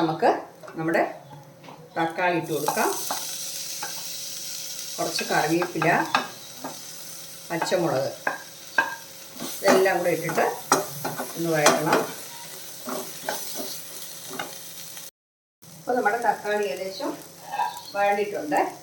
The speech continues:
ഇതിൻ്റെ കൂടെ കുറച്ച് ഉപ്പിട്ട് കൊടുക്കണം. അപ്പോൾ നമ്മൾ ഇതിനെ ചേർത്തില്ല, കുറച്ച് ചേർത്തിട്ട്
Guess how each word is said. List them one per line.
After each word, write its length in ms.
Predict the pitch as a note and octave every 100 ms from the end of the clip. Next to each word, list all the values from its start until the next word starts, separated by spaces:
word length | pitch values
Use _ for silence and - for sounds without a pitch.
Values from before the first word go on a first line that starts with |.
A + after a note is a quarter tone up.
| -
ഇതിൻ്റെ 200 | G3 G#3+ F3+
കൂടെ 200 | F3 - - - - - - - - - - - - - - - - - -
കുറച്ച് 260 | A3+ A3+ C4+
ഉപ്പിട്ട് 300 | - C#4+ C#4
കൊടുക്കണം. 400 | D#3+ B2 - E3 - - - - - - - - - - - - - - - - - - -
അപ്പോൾ 140 | - A3+
നമ്മൾ 160 | A3 G#3+
ഇതിനെ 220 | G#3 G#3+ A3
ചേർത്തില്ല, 440 | F#3+ - B3 D#3 E3 E4 - - - - - - - - - - - - - - - - -
കുറച്ച് 240 | - - A3+
ചേർത്തിട്ട് 360 | G#3+ G3+ A#3